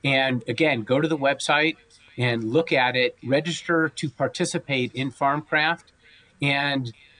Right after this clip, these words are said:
just keep an eye out through what we're doing. And if you're really interested in forming these clubs, we will help you do them. We do this with schools and after-school programs, and we do not charge a penny.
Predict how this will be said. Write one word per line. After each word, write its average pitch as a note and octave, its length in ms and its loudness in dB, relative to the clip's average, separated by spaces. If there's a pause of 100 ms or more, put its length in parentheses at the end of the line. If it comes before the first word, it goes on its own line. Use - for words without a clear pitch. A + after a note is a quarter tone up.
(240)
just F3+ 200 2
keep - 200 -2
an F#3 180 0
eye F#3 220 0
out A#2+ 360 -2
through D3+ 440 0
what C#3 280 0
we're D3 140 0
doing. C3+ 540 0
And D3 160 0
if D3+ 120 -2
you're D3 120 2
really G3 520 0
interested D#3+ 680 -2
in B2 160 -2
forming E3 560 -2
these D#3 220 2
clubs, F3 460 0 (440)
we F#3+ 140 2
will G#3+ 180 0
help F3 320 0
you E3 160 0
do F3 240 -2
them. A#2+ 280 0
We D#3 140 0
do G3 180 -4
this F3+ 240 -2
with C#3+ 140 -2
schools F#3+ 680 -2 (280)
and B2 80 -2
after-school D#3 520 0
programs, D#3+ 500 -2
and C3 140 -2
we E3+ 80 0
do F#3 120 -6
not E3+ 220 0
charge D#3+ 260 -4
a D3 60 -4
penny. C#3 380 -6